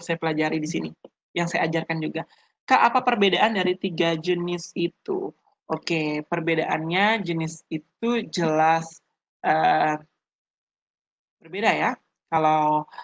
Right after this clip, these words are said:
eh, yang air balance ini biasanya di daerah-daerah yang pegunungan, ya kan?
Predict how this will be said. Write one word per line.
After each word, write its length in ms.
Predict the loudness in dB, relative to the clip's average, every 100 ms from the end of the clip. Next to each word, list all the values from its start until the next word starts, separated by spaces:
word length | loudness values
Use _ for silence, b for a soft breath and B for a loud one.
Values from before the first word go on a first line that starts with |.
| B 2
eh, 260 | 2 4 2
yang 320 | 0 -2 -2
air 240 | 0 0
balance 400 | 2 0 -2 -4
ini 160 | -2 -2
biasanya 1120 | 0 0 0 -4 -2 -2 0 2 4 4 2 -4 _ _ _ _ _ _ _ _ _ _ _ _ _
di 160 | -16
daerah-daerah 600 | -6 -4 -2 0 0 2 2
yang 140 | 0
pegunungan, 720 | -2 0 0 0 0 0 0 -4
ya 100 | -8 -4
kan? 200 | -4